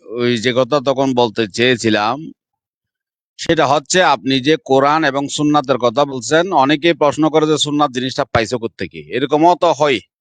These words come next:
তো এ-, সে কারণে আমি বলতে চাইছিলাম যে সূরা আলে ইমরানের একশো সাতত্রিশ নাম্বার একখানা আয়াত রয়েছে, সে আয়াতে বলা হচ্ছে যে,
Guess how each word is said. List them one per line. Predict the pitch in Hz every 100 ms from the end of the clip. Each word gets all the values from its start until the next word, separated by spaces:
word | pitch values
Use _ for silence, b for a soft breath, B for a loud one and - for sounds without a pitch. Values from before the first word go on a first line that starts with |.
| _ _ _ b b _ _
তো | 277 -
এ-, | 147
সে | - 202
কারণে | 202 202 185 175
আমি | 190 170 170
বলতে | 175 147 143
চাইছিলাম | 123 - 147 165 185 180
যে | 180 180
সূরা | 165 170 - 165 156 139
আলে | 147 165
ইমরানের | 147 135 131 143 156
একশো | 127 143
সাতত্রিশ | 135 143 - 139 101
নাম্বার | 131 139 147
একখানা | 131 - 135 135
আয়াত | 117 110 -
রয়েছে, | 117 135 147 143
সে | - 131
আয়াতে | 127 123 110 - 120
বলা | 117 110
হচ্ছে | 113 - - _ 131
যে, | 107 117 127